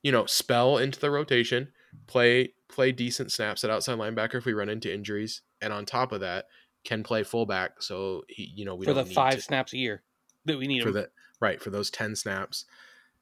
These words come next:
Speaker 1: It's just hard for me. I hate it. I hate it 'cause I love Bellore. He's so great, but it just feels like this guy is challenging directly for his, <laughs> his spot. He's coming for that throne.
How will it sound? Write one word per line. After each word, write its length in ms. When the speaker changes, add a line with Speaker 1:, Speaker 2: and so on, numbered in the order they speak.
Speaker 1:
It's 240
just 200
hard 360
for 140
me. 380
I 120
hate 280
it. 160
I 120
hate 160
it 40
'cause 140
I 60
love 180
Bellore. 320
He's 140
so 120
great, 340
but 140
it 80
just 220
feels 340
like 300
this 160
guy 180
is 120
challenging 460
directly 400
for 180
his, 400
<laughs> 0
his 200
spot. 300
He's 140
coming 240
for 100
that 240
throne. 300